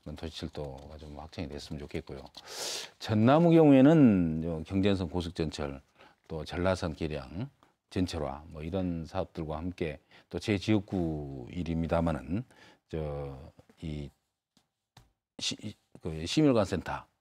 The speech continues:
아, 저 국-, 국가시설로 건립하는 문제가 현재 지금 예산이 충분히 반영이 안 돼 있기 때문에 내년에 그러한 예산들을 좀 반영하는데 역점을 두고 추진을 해야 되고요. 또 전남이 농도이기 때문에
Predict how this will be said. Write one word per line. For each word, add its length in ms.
아, 360
저 100
국-, 160
국가시설로 640
건립하는 400
문제가 540
현재 220
지금 200
예산이 280
충분히 280
반영이 320
안 140
돼 100
있기 140
때문에 560
내년에 320
그러한 320
예산들을 420
좀 140
반영하는데 640
역점을 360
두고 560
추진을 360
해야 120
되고요. 380
또 80
전남이 1300
농도이기 580
때문에 720